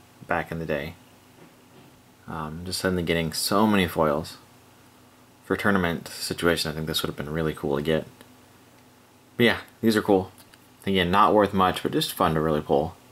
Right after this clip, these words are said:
on occasion. So yeah, I know I actually, I think I pulled one of these in one of my first videos, and I had no <laughs> idea what it was. And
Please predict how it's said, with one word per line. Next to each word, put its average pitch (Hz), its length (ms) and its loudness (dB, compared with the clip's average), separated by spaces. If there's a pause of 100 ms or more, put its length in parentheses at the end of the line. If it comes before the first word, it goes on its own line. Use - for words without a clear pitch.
(760)
on 78 100 -8
occasion. 73 520 -10 (340)
So - 140 -10
yeah, 82 120 0
I 92 40 4
know 113 160 6
I 101 100 4
actually, - 240 0
I - 20 2
think 190 140 2
I 101 80 4
pulled 110 240 6
one 98 100 6
of 98 60 6
these 92 140 6
in 90 60 2
one 92 100 4
of 92 60 2
my 80 120 0
first - 420 0
videos, 85 380 2
and 87 80 -4
I 85 60 -2
had 85 140 -6
no 110 260 4
<laughs> - 20 4
idea 104 380 4
what 90 100 6
it 82 60 4
was. 80 300 4
And 76 140 -6